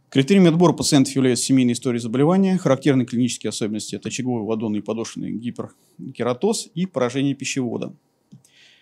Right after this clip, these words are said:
а также, а, наличие мутации в гене R H B D F два. Здесь очень интересно, что имеется, скажем так, не, не горячая мутация, не г-, а горячий регион мутации. То есть, а, всего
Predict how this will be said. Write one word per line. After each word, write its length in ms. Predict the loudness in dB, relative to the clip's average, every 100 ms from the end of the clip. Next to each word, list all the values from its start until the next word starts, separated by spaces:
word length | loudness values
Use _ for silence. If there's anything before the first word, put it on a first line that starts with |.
| _
а 80 | -6
также, 420 | 0 2 2 0 -2
а, 380 | -4 -2 -2 -2
наличие 380 | 0 0 0
мутации 400 | -4 -2 -4 -4
в 40 | -4
гене 360 | 0 0 -2 -6
R 160 | -6
H 240 | -4 -4 -6
B 160 | -6 -6
D 220 | -4 -4
F 120 | -4
два. 420 | -8 -6 -6 -6 _ -20 -10 -10 -6
Здесь 360 | 0 0 0
очень 240 | -2 0 0
интересно, 400 | 2 0 0 -2
что 440 | -4 -2 0 0 2
имеется, 500 | 2 2 0 -4 -4 -6 -8 -10
скажем 280 | -10 -10 -8
так, 140 | -4
не, 140 | -4 -2
не 120 | 0
горячая 380 | 4 4 2 0
мутация, 420 | 0 -2 -2 -2
не 80 | -6
г-, 120 | -6 -4
а 180 | -2 0
горячий 380 | 2 2 0
регион 320 | -4 0 0 0
мутации. 420 | -2 -4 -4 -12
То 120 | -12
есть, 260 | -12 -12 -18 -12
а, 300 | -8 -6 -6
всего 480 | -4 -2 -2 -2